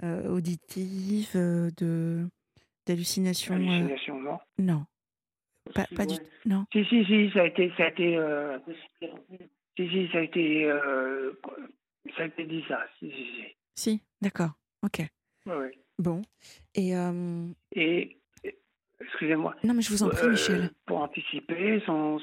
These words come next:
Speaker 2: son psychologue qui est en Belgique, parce que Ca-, Camille, qui est, qui est,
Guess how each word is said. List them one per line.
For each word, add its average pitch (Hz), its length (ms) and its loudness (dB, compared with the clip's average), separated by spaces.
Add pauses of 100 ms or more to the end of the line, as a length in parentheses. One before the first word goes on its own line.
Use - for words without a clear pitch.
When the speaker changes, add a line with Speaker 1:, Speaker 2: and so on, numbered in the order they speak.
Speaker 2:
son 143 220 -6
psychologue 165 720 0
qui 147 140 -6
est 143 80 0
en 135 100 0
Belgique, 139 560 -4 (420)
parce - 140 -12
que 151 580 -2
Ca-, 160 320 0 (460)
Camille, 160 420 0
qui - 120 -4
est, 120 200 -4
qui - 100 -12
est, 127 440 -12